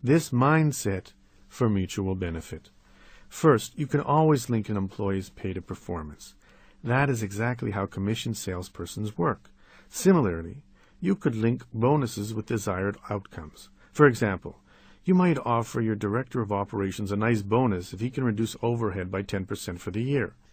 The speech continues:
A manager might get ten percent of any increased revenues for a store for the month. There are many ways to structure such a compensation program.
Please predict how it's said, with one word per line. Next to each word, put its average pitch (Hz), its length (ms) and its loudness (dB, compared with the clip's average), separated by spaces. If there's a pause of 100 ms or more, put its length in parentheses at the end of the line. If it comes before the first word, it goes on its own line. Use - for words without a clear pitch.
(260)
A 110 60 0
manager 107 500 4
might 113 300 0
get 113 200 -2
ten 147 240 0
percent 120 540 -2
of - 180 -14
any 147 220 2
increased 127 460 -2
revenues 104 500 0
for - 160 -8
a 90 80 -4
store 139 380 0
for - 160 -6
the 104 80 -4
month. 156 400 -2 (680)
There - 240 -2
are 120 120 2
many 107 360 2
ways 95 360 0
to - 100 -8
structure - 440 -8
such - 380 -8
a 113 40 -6
compensation 95 840 -6
program. 82 520 -12